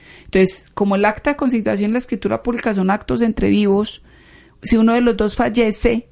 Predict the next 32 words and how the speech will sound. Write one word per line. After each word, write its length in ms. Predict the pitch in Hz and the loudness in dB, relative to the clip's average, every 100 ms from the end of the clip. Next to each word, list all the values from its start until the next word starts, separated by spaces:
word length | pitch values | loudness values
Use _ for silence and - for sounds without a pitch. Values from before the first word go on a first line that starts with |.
| _ _ | _ _
entonces 500 | - 202 190 175 175 | 0 0 0 -4 -6
chao, 380 | - 285 - 381 _ _ _ | -4 -2 -2 -6 _ _ _
ya 140 | 202 | -2
no 140 | 190 196 | 0 0
tenés 400 | 214 220 214 - | 0 0 -2 -4
forma 320 | - 220 220 214 | -2 0 0 -2
de 60 | |
probar 520 | 208 220 220 202 190 - - - - | 0 2 2 2 -2 -14 -20 -20 -10
que 140 | - 196 | -2 0
sí 180 | - | 2
eran 180 | 233 254 | 2 2
compañeros 640 | - 254 254 254 247 240 233 | 0 0 2 2 4 2 0
de 100 | 208 | 0
una 140 | 196 | 2
de 40 | 226 | 0
las 140 | 214 | 0
maneras 420 | 190 190 196 233 | 2 2 2 0
legales 400 | 240 233 214 220 | 0 0 -2 -2
que 100 | - | -6
tiene 260 | - 170 175 | -2 0 0
la 120 | 180 | 0
norma. 400 | 170 156 - - _ - - - - | 0 -2 -6 -20 _ -20 -20 -20 -8
Y 160 | - 269 | 2 2
eso 180 | 277 269 | 2 0
se 100 | 254 | 0
lo 100 | 196 | 0
requieren 360 | 175 185 196 | -2 -6 -4
para 200 | 208 185 | -4 -4
casi 220 | - 170 185 | -6 -8 -4
todos 240 | 208 202 | -2 -2
los 100 | 190 | -2
procesos. 640 | - 170 - - - - | -6 -6 -6 -8 -12 -16